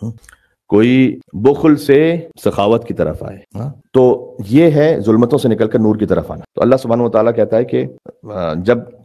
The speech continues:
मोमिनीन और मोमिनात दोनों ही क़यामत में जल्दी जल्दी जा रहे होंगे, तो नूर उनके आगे भी होगा, नूर उनके दाहिनी तरफ भी होगा, कोई बदअखलाकी से खुश अखलाकी तरफ, तरफ आए, ये सब जुल्मतों से नूर की तरफ आना है।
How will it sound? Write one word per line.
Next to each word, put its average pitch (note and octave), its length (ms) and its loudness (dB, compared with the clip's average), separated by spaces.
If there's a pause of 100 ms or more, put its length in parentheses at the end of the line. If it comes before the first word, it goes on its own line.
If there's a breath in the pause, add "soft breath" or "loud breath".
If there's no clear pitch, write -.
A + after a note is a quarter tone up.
(140)
मोमिनीन G#2+ 380 2
और A2 60 2
मोमिनात F#2 540 -2
दोनों A#2+ 240 2
ही D#2 80 -8
क़यामत A2+ 540 0
में B2 80 -4
जल्दी E3 260 0
जल्दी B2 180 0
जा G2+ 160 2
रहे F#2+ 100 0
होंगे, F2 220 -6
तो - 240 -6
नूर A#2+ 200 4
उनके B2 180 0
आगे G#2+ 200 0
भी B2+ 120 -2
होगा, A#2 260 0
नूर G#2 240 -2
उनके G2 180 -4
दाहिनी G2 240 -2
तरफ G2 220 0
भी G2 100 -4
होगा, F2 200 -4
कोई A2 180 2
बदअखलाकी F#2+ 540 0
से G#2 120 0
खुश F#2 160 -2
अखलाकी F2 320 -2
तरफ, - 220 -6
तरफ - 340 -16
आए, D#2+ 120 -12
ये - 120 -2
सब B2 340 0
जुल्मतों F#2+ 480 0
से G#2 120 -2
नूर F#2 200 0
की - 80 -6
तरफ - 260 -4
आना D2 180 -12
है। - 100 -20